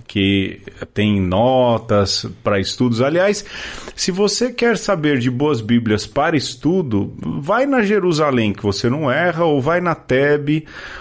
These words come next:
ou vai também na do Peregrino, que ela é boa pra estudar, tem as referências e tudo, e também pode ir nessa nova na Ave Maria de estudo, que são boas Bíblias pra estudo.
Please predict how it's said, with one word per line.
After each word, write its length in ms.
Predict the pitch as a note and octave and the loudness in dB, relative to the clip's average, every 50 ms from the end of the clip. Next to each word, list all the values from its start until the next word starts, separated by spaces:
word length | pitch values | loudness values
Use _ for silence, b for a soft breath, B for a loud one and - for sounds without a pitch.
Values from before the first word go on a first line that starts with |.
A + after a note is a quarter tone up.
| B B B | B B B
ou 240 | E3 F3 F3+ D#3+ | 0 2 2 2
vai 540 | B2 A#2 B2+ B2+ B2 A#2 A2 G#2+ G2 F#2 F#2 - B B B B B - | 2 2 2 2 2 2 2 2 0 -2 -6 -10 B B B B B -2
também 320 | A2+ G#2+ G#2+ G#2+ A2 A2 | 0 2 2 2 2 2
na 120 | G#2 G#2 | 2 2
do 140 | G#2 F#2+ F#2+ | 0 0 -2
Peregrino, 920 | E2+ - G#2+ F#2+ F2 F2 E2+ F#2 A2 C3 D3+ E3+ E3 D#3+ D#3 D#3 D#3+ D#3+ D#3+ - - - - | -2 -2 0 0 0 0 0 0 0 2 2 2 2 2 2 0 0 -2 -6 -10 -18 -12 -6
que 100 | - G2+ | -2 -2
ela 140 | F#2+ G2 | 0 0
é 40 | G2 | -2
boa 340 | F2+ F2+ G#2+ A#2+ A#2 G#2 - | -2 0 2 2 4 2 2
pra 160 | - G2 F#2+ | 0 -2 -2
estudar, 960 | F2+ - - - - E2 E2 F#2+ G#2 A#2+ B2+ C3+ C#3 C3 B2+ B2 G#2+ F2+ - - | -2 -4 -6 -8 -10 -8 -4 -4 -2 0 0 0 0 0 0 -2 -4 -6 -6 -4
tem 160 | G#2+ G2 F#2+ | -2 0 0
as 140 | F#2+ E2 F2 | 0 0 -2
referências 840 | F2+ - - - E2+ F2+ A2 B2+ C#3 C#3+ C3+ A#2+ - G#2+ G2 F2 F2+ | -4 -4 -4 -4 -2 0 2 2 2 2 0 -2 -2 -2 -2 0 -2
e 60 | F2 | -4
tudo, 500 | F2 - A#2+ B2 C3+ C#3 C#3 C#3 C#3 C#3 B B B B B B B | -2 0 2 2 4 4 2 0 0 -2 B B B B B B B
e 80 | C3+ C3 | -4 -2
também 320 | C3 - D#3+ C#3+ A#2+ C3 | 0 0 0 0 0 0
pode 300 | C#3+ - D#3 D#3 C3+ D3 | 0 0 0 0 0 0
ir 40 | D#3 | 0
nessa 280 | D#3 D#3 D3 - E3+ D#3 | 0 -2 -2 -2 -2 0
nova 280 | A#2+ A2 A#2+ B2+ C3+ | 2 2 2 2 2
na 220 | B2+ B2+ B2+ A#2 B2 - - | 0 0 0 -2 -2 -6 -6
Ave 380 | A2+ A#2 A2+ A2+ A2 A2 A2+ | -4 -2 -2 0 0 2 2
Maria 380 | G#2+ G#2 G2+ F#2+ F2+ G#2 A#2 A2+ | 2 2 2 0 0 0 0 0
de 100 | F#2+ G2 | 0 -2
estudo, 400 | F#2 - - - A2+ B2 C3 C3+ | -4 -4 -2 0 0 2 2 0
que 100 | B2 - | -2 -4
são 280 | - B2+ B2+ B2+ B2 B2 | -2 0 0 0 0 -2
boas 480 | A2+ A#2 G#2+ G#2 B2+ C#3+ D#3 D3 A2+ | -6 -8 -6 -2 0 0 2 0 0
Bíblias 400 | G2+ A#2 D3 D3 C#3+ B2+ A#2+ - | -4 -8 -6 -4 -2 -2 -2 -4
pra 180 | - - - - | -4 -4 -2 -2
estudo. 560 | - - - - - - F2 D2+ - - | -2 -2 -4 -6 -4 -4 -4 -2 -4 -6